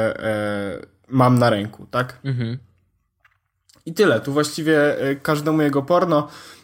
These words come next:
Speaker 1: I ja właściwie doszedłem do takiej refleksji, że tak jak o ile ja wolę iPhone'a i wolę, bo mam te wszystkie swoje aplikacje i mam ten zegarek i generalnie cały, jestem w tym całym ekosystemie,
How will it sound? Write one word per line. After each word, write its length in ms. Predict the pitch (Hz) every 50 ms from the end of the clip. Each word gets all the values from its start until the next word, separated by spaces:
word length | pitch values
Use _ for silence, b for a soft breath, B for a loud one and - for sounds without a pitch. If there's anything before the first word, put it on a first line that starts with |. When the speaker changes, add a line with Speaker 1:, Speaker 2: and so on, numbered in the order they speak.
| B _ -
Speaker 1:
I 220 | 143 147 147 151 151
ja 140 | 156 151
właściwie 300 | 143 151 147 - - 151
doszedłem 300 | 143 147 - 151 151 147
do 20 | 143
takiej 180 | 151 147 156
refleksji, 400 | 143 143 143 - 185 - - 165
że 60 | 151 135
tak 180 | - 151 -
jak 140 | 156 - -
o 100 | 131 147
ile 160 | 147 151 147
ja 280 | 147 147 143 143 143 139
wolę 340 | 135 139 143 143 143 143 131
iPhone'a 720 | 117 131 131 127 - 147 135 131 131 127 127 127 127 -
i 80 | 135 131
wolę, 580 | 131 135 131 131 131 127 127 127 120 117 95 -
bo 220 | 113 117 123 123
mam 280 | 120 120 120 120 127 123
te 120 | - 127
wszystkie 320 | 127 - - - - - 131
swoje 240 | 131 - 135 131 127
aplikacje 600 | 127 131 131 131 139 135 135 135 - - 127 123
i 40 |
mam 180 | 123 123 120 123
ten 140 | 127 131 123
zegarek 480 | 120 127 120 127 127 131 127 127 127
i 60 | 127 120
generalnie 480 | 127 123 120 120 123 123 131 131 123
cały, 200 | 127 135 127 123
jestem 220 | 127 127 - 131 127
w 60 | 127
tym 120 | 135 131 131
całym 220 | 139 131 127 110
ekosystemie, 640 | 131 - 139 135 151 147 - 202 185 165 160 175